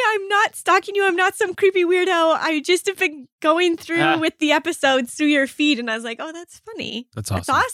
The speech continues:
Speaker 1: awesome. Yeah, it made me happy. Like,
Speaker 2: Wow.
Speaker 1: this is, it makes all the work worth it. Like,
Speaker 3: Yep.
Speaker 1: it's a lot of work that I put in, and it's fun to hear and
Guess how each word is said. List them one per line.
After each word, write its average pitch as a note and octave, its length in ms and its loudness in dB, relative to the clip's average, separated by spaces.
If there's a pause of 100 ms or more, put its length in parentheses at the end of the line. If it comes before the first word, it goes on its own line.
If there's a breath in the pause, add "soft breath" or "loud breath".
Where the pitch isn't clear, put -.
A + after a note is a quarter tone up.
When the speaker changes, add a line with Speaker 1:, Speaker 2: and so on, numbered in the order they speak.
(100)
Speaker 1:
awesome. G3+ 120 -2
Yeah, A#3+ 240 2
it G#3 60 -4
made B3+ 180 -2
me C4+ 120 0
happy. B3+ 520 -4 (200)
Like, B3 240 -2
Speaker 2:
Wow. G#2 200 -2
Speaker 1:
this G#2 180 -8
is, - 180 -16 (560)
it C4 80 0
makes D#4 220 0
all D#4+ 100 4
the D#4 80 0
work A#3+ 280 -2
worth G3 220 -2
it. - 160 -10 (100)
Like, G3+ 160 -2
Speaker 3:
Yep. - 80 4
Speaker 1:
it's D4 80 0
a B3 40 0
lot G#3+ 240 2
of G#3+ 80 4
work F#3+ 300 0
that G3+ 220 -6 (500)
I A3+ 80 2
put A3+ 220 2
in, G3+ 220 -2
and F#3+ 280 -12 (540)
it's - 260 0
fun G3+ 360 2
to F#3+ 160 0
hear F3 320 2
and E3 360 -4